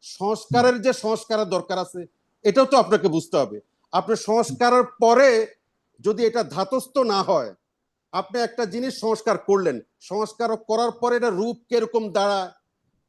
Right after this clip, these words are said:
মানুষ এটাকে অভ্যস্ত হয়েছে কিনা, নেতারা অভ্যস্ত হয়েছে কিনা, নেতারা এটা মানতেছে কিনা, নেতারা এটাকে আত্মস্থ করছে কিনা, তার চরিত্রের মধ্যে ঢুকাইছে কিনা,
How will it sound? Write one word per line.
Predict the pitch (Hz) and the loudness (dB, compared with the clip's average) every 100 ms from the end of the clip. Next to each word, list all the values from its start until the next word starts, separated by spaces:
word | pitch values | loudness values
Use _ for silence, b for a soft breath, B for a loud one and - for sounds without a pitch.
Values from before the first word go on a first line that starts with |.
| - | -10
মানুষ | 156 190 233 233 | -2 0 -2 -2
এটাকে | 240 226 226 247 | -4 -2 -4 0
অভ্যস্ত | 196 - 226 233 | -2 0 -4 -2
হয়েছে | 233 196 - 262 | -2 -2 -4 -8
কিনা, | 233 220 214 196 _ _ _ | -8 -6 -6 -10 _ _ _
নেতারা | 139 196 226 233 | -6 -4 0 0
অভ্যস্ত | 233 175 208 214 269 | 0 0 -2 -2 -2
হয়েছে | 190 208 254 | 0 -2 -6
কিনা, | 185 226 220 196 - _ - | -8 -6 -6 -6 -14 _ -10
নেতারা | 151 190 233 240 | -6 -4 0 0
এটা | 233 233 | 0 -2
মানতেছে | 185 190 208 262 - 254 | -2 -2 -2 -4 -4 -6
কিনা, | - 226 214 196 165 - _ _ 143 | -6 -2 -2 -2 -6 -14 _ _ -6
নেতারা | 190 233 233 247 | -4 0 2 4
এটাকে | 226 233 247 | 4 2 2
আত্মস্থ | 208 196 - 262 - | 0 -2 -4 -6 -4
করছে | 269 226 - 240 | 0 0 0 -4
কিনা, | 208 226 208 170 - _ _ _ | -4 0 0 -2 -8 _ _ _
তার | 202 214 214 202 - - | 0 2 2 -2 -8 -2
চরিত্রের | 226 233 247 247 | -2 -2 -4 -4
মধ্যে | 247 233 | -2 -2
ঢুকাইছে | 208 220 254 247 254 | -2 -2 0 -2 -4
কিনা, | 180 214 175 | -8 -8 -8